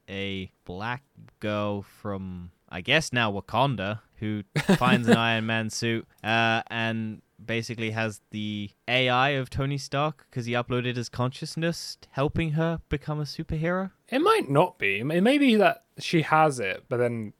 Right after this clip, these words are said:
Speaker 2: because Wakanda's now open to the world,
Speaker 1: Well, no,
Speaker 2: right?
Speaker 1: that's the comic. That's the comics, and this is probably gonna deviate wildly from this.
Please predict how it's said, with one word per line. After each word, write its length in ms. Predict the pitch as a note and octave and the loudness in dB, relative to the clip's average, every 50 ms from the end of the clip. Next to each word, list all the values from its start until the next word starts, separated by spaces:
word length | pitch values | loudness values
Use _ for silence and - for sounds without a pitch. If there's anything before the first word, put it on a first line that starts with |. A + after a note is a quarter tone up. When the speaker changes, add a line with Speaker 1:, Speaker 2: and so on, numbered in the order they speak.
| _ | _
Speaker 2:
because 260 | - C#3+ - F#3 D#3+ - | -2 2 4 4 4 2
Wakanda's 500 | - E3 - - G3 G#3+ A3 G3+ F3+ F3+ | 0 0 4 6 6 6 6 6 6 6
now 100 | E3+ D3 | 6 8
open 220 | D#3 - - D#3 | 8 6 6 4
to 60 | D3+ | 2
the 60 | C#3 | 4
world, 180 | B2+ C#3+ E3 D#3 | 6 8 8 8
Speaker 1:
Well, 80 | B3+ B3 | 8 6
no, 40 | - | 6
Speaker 2:
right? 60 | B3 | 4
Speaker 1:
that's 120 | - - | 2 2
the 80 | - - | 0 -4
comic. 440 | - - - F3 F3+ E3+ C#3 A2 - _ _ - - C#3+ | -4 -2 2 2 2 2 0 -4 -6 _ _ -20 -18 -14
That's 180 | C#3 C#3+ - - | -12 -12 -10 -10
the 60 | A#2+ | -12
comics, 400 | - - - G#2+ F#2 D#2+ - - | -12 -10 -10 -10 -10 -10 -14 -14
and 180 | D#2 D#2 F#2 A2 | -14 -10 -4 -2
this 180 | C3+ D3 C3 | -2 -2 -2
is 220 | C#3 B2+ A2 G2+ F#2 _ _ _ _ _ _ _ _ _ _ _ | -2 -4 -6 -8 -12 _ _ _ _ _ _ _ _ _ _ _
probably 400 | - C3 A#2+ G#2+ A2 G#2 G2 - _ _ _ | -2 -2 0 0 -2 -4 -6 -6 _ _ _
gonna 260 | - A2 G2 F#2 F2 - _ _ _ _ - G2 F#2 | -6 -4 -4 -4 -8 -12 _ _ _ _ -20 -18 -12
deviate 440 | - G#2+ G#2+ F#2+ G2+ F#2+ F2+ - | -8 -8 -8 -6 -6 -8 -10 -10
wildly 600 | - D2+ E2 F2+ F#2+ F#2 F2 E2+ E2 - D#2 D#2 | -12 -12 -8 -6 -6 -4 -6 -8 -10 -12 -14 -14
from 200 | D#2 - - E2 D#2 | -14 -16 -16 -16 -16
this. 300 | - C3 C#3 - - | -16 -16 -18 -20 -20